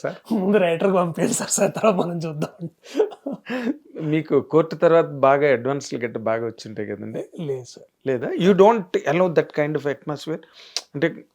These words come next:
Speaker 1: అది సినిమా ఇండస్ట్రీలో మీరు, you are not anti establishment, మీరు ఇందాక అన్నట్టుగానే. ఈ ఎస్టాబ్లిష్‌మెంట్‌లో ఉన్న మ్యాజిక్ అది. ఓ సినిమా హిట్ రాగానే డైరెక్టర్కైనా, హీరోకైనా, హీరోయిన్కైనా, "సరే పడి ఉంటాయిలే అడ్వాన్స్‌లు ఇచ్చి పంపిస్తా" అని.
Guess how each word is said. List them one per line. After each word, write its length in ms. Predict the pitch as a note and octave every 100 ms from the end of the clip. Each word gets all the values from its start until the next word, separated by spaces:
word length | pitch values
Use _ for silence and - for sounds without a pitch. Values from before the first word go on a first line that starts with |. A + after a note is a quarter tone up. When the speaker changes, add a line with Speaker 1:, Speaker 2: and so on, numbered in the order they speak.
| _ _ _ _ _ -
Speaker 1:
అది 80 |
సినిమా 340 | A2 - B2 D3+
ఇండస్ట్రీలో 400 | E3 E3 F3 D#3+
మీరు, 520 | D3+ C#3 B2+ A#2 A#2 B2+
you 120 | C3
are 100 | B2+
not 300 | D3 D3 C#3
anti 200 | C#3+ C#3
establishment, 680 | - B2+ A2 - G#2 F2+ -
మీరు 140 | A#2 G#2
ఇందాక 280 | A2 G#2+
అన్నట్టుగానే. 420 | G2 F#2+ - F2 - _ _ _ -
ఈ 100 | A#2
ఎస్టాబ్లిష్‌మెంట్‌లో 840 | G#2 - C#3 C#3+ C#3 D#3 C#3+ C#3+ C#3
ఉన్న 500 | C3 C3 A#2+ A2 A#2 -
మ్యాజిక్ 440 | B2 B2+ C3 - A#2
అది. 220 | G#2 - A#2+
ఓ 60 |
సినిమా 360 | A#2 C3+ C3+ C#3
హిట్ 320 | B2 B2 -
రాగానే 500 | B2 A#2+ A2+ A#2+ B3 - _ _ -
డైరెక్టర్కైనా, 600 | A#2+ A#2 A#2+ A#2 A#2+ A#2+
హీరోకైనా, 640 | D#3+ B2 A#2 A2+ A#2 A2
హీరోయిన్కైనా, 720 | C3+ A#2 A2+ G#2+ G2+ G#2+ G#2 F3+ _ - - -
"సరే 140 | D#3+ E3+
పడి 260 | D#3+ E3+
ఉంటాయిలే 380 | F#3+ F3+ E3 D#3+
అడ్వాన్స్‌లు 440 | C#3+ D3+ D3+ D#3
ఇచ్చి 100 | C3+ -
పంపిస్తా" 720 | C3 C3+ B2+ B2+ A#2+ A#2 A2 D#3 - -
అని. 240 | B2 G#2+